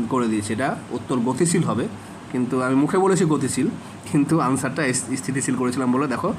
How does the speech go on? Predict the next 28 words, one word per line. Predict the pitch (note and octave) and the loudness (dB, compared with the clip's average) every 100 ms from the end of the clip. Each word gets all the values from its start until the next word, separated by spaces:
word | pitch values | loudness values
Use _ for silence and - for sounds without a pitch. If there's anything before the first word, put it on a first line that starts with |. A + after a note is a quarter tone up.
| - - - | -8 -14 -8
একটা, | A2+ - C#3+ F#3+ | -6 -4 -4 -4
আহ, | - - - - A2 G#2+ A2 A2 | -6 -14 -16 -12 -6 -4 -2 0
রং | C3 D3 | 0 2
আনসার | D3 D3 C3+ | 2 0 0
দিয়েছে, | C#3+ D#3+ | 0 0
সেখানে | D#3+ D3+ A#2+ | -2 -2 0
রেড | B2 B2 | 0 -2
কালার, | D3 C3+ G#3 - - - | -2 -2 -2 -6 -14 -8
কিন্তু | B2 B2+ | -4 -2
সঠিক | D3 D#3+ D#3+ | -2 -2 0
আনসারটা | D3+ - B2+ D3 C#3+ - | 0 0 -2 -4 -6 -6
সেই | - B2 | -2 0
নিচে | C3 B2+ | 0 0
আমরা | A#2+ D3 C#4 C3+ | 0 0 -2 -6
দেখতে | A2+ G2+ | -6 -6
পাচ্ছি। | F#2 A#2 | -4 -2
বাকি | A#2+ D3+ C#3 - - - | -2 0 -2 -4 -12 -8
সবগুলোই, | D#3 C#3+ D3+ C#3+ C#3 D#3+ - | -4 0 4 4 2 0 -4
আহ, | A#2+ A#2 A2+ | -4 -2 0
আমাদের | A2+ A#2+ A#2+ | 0 0 -2
সঠিক | A2+ A#2+ C#3 B2+ | -2 -4 -2 -2
আনসার, | B2 B2+ C#3+ - - - - | -2 -2 -6 -6 -14 -16 -10
আহ, | A2 | -6
সেজন্য | A2+ B2 B2+ | -2 -2 -2
সবগুলো | B2+ A2+ C3 | -2 0 2
গ্রিন | A#2 A#2+ B2+ B2 | 2 2 2 2
দিয়েছে। | B2 A#2 - D#3+ - - - | 2 0 -4 -6 -12 -16 -4
এইভাবে | C#3 D3+ D#3 D3+ | 0 2 2 0